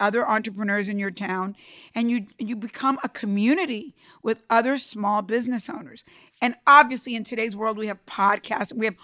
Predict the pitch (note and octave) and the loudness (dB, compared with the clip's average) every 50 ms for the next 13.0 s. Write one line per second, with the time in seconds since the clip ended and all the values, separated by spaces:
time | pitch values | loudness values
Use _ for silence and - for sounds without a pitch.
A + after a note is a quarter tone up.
0 | - - _ _ - C#4 D4 D4+ - - D4 B3+ A3+ A#3+ A3 G3 G#3 G#3+ G#3+ G#3 | -20 -20 _ _ 4 6 6 6 4 2 0 2 2 0 0 0 0 0 0 -2
1 | - - - G3 F#3 F#3+ G3 F#3+ F#3+ D4+ D4 B3+ - _ - - - - - - | -2 -6 -6 -6 -4 -2 -2 -2 -4 -6 -8 -12 -16 _ -20 -20 -20 -20 -20 -12
2 | - C4 C4+ C4+ - C#4+ B3+ G#3+ A3 C4+ C4 B3+ C4 C4 C4 C4+ A#3+ G#3+ B3+ A#3+ | -4 -4 -2 -2 -2 -4 -4 -4 2 4 6 6 6 6 4 2 2 2 0 2
3 | A#3+ A#3+ A#3+ A#3 A3 A#3 - - - _ - A3 G#3+ G#3 - - - - A3+ G#3+ | 2 4 4 4 4 2 2 0 -4 _ -4 -4 -2 -2 -4 -8 -8 -6 -4 -2
4 | A3 A3 A3+ A#3 A3+ A3+ G3+ G#3 G#3 - - G3 G3 G3 G3 G3 G3 G3+ - - | 0 2 2 2 2 2 0 0 -2 -2 -4 -4 -4 -2 -4 -4 -6 -6 -8 -8
5 | - - - C4 C4 A#3+ G#3+ G#3 F#3+ - - - - - - - - _ - A3 | -12 -6 -2 0 2 2 2 0 -2 -6 -10 -16 -20 -20 -20 -20 -12 _ -2 -2
6 | G#3+ G#3 F#3+ - - C4 C4 C#4 C4+ B3+ A#3 A3 A3 A3 - - - - A3+ D#4+ | -2 -2 -4 2 8 10 10 10 10 8 6 4 2 0 -2 -2 6 8 10 10
7 | E4+ B3+ - B3+ B3 A3+ A3 C4+ - _ _ _ _ _ _ _ - A#3 A3 A3 | 10 8 4 2 0 -2 -6 -8 -14 _ _ _ _ _ _ _ -2 -2 0 0
8 | - A#3+ C#4+ C#4 C4 B3+ A#3+ A3+ A3+ - - - _ G3+ G3+ G#3 G#3 G#3+ A3+ A#3+ | 4 8 10 10 12 10 10 6 2 -4 -8 -8 _ -6 -4 -4 0 4 6 8
9 | B3+ B3 A#3 A3 G#3+ G#3+ A3 - - - - - - - _ _ _ - G#3+ G#3+ | 8 10 8 8 6 4 2 0 -6 -12 -18 -20 -20 -20 _ _ _ -2 -2 -2
10 | G#3 - _ _ _ D4 E4+ F#4+ G4 - - - C4 A#3 A3 G#3 G#3 G#3 - - | -2 -6 _ _ _ 8 8 10 8 6 4 -2 -2 -2 0 -2 -4 -6 -4 -4
11 | A3 G#3 G#3 F#3+ G#3+ G3 G3 F#3+ F#3+ F3 F#3+ F#3+ F#3 G3 F#3+ F3+ G3 G3 - - | -4 -4 -2 -4 -4 -2 -2 -2 -2 -2 -2 -2 -2 -2 -4 -4 -6 -8 -8 -6
12 | - F#3+ - - F3+ F3+ F3 - F#3+ G#3+ G3+ G#3+ C4+ - - - - - - | -6 -6 -4 -4 -4 -4 -6 -8 -12 -12 -12 -12 -12 -14 -16 -20 -20 -20 -20